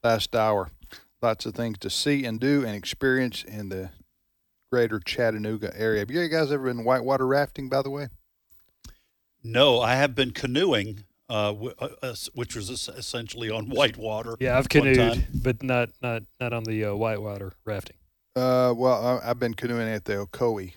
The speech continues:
Speaker 1: which is north of Chattanooga there, about
Speaker 2: Yeah.
Speaker 1: Sweetwater, um, area. This has been twenty-five years ago. You do that once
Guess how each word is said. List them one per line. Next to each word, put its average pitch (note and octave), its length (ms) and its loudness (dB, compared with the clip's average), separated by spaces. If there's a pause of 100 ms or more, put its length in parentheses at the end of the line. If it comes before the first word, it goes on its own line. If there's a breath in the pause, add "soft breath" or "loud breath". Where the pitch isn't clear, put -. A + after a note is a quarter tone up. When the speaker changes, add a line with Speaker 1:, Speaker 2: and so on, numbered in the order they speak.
Speaker 1:
which G#2+ 200 -12
is F#2+ 120 -10
north A2 320 -4
of F2+ 140 -8
Chattanooga F2+ 540 -8
there, E2+ 260 -10
about G2 260 -10
Speaker 2:
Yeah. F2+ 200 -4
Speaker 1:
Sweetwater, A2+ 760 -4 (400)
um, C#2 480 -16 (1200 soft breath)
area. A2 240 0
This - 180 -6
has - 80 -14
been F2+ 220 -12
twenty-five F#2 640 -12
years F#2+ 240 -10
ago. F2 260 -12
You D3+ 200 -4
do F3+ 180 6
that B2+ 220 6
once G#2 640 -6